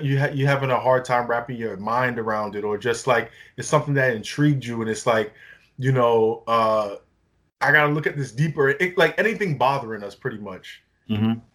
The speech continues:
Speaker 1: Like, it's a reflection of us in some way, whether it's our beliefs, whether it's our perspective of it, whether,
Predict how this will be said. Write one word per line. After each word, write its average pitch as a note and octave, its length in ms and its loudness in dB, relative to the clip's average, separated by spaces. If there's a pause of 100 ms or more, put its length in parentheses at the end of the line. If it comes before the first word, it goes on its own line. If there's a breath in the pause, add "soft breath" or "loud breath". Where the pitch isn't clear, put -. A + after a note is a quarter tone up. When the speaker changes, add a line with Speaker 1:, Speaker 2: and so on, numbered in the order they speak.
(140)
Speaker 1:
Like, B2+ 380 -2 (400)
it's D#3 160 -2
a - 20 -6
reflection C#3 480 -2
of A#2 140 -4
us B2+ 180 -2
in A#2 80 -10
some A#2 340 -4
way, A2 200 -2
whether A2 260 -2
it's G#2+ 120 -2
our A2 120 0
beliefs, B2 480 -2
whether A2 260 0
it's G2+ 140 -4
our - 120 -2
perspective B2+ 580 -2
of B2 160 4
it, B2+ 160 4 (260 loud breath)
whether, A#2 600 2